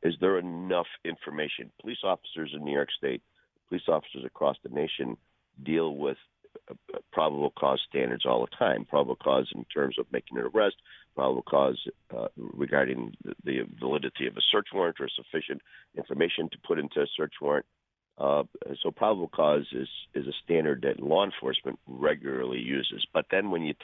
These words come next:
take that standard and apply it to future conduct,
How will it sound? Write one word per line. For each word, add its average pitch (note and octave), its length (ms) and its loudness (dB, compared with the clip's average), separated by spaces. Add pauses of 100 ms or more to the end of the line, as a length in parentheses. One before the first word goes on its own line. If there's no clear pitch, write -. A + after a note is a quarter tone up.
take C3+ 140 -2 (100)
that D2+ 200 2 (560)
standard C2+ 520 0 (160)
and D2 240 2 (100)
apply G2 420 2
it F#2 160 0 (160)
to D2+ 100 -4 (500)
future - 440 -4
conduct, - 440 -6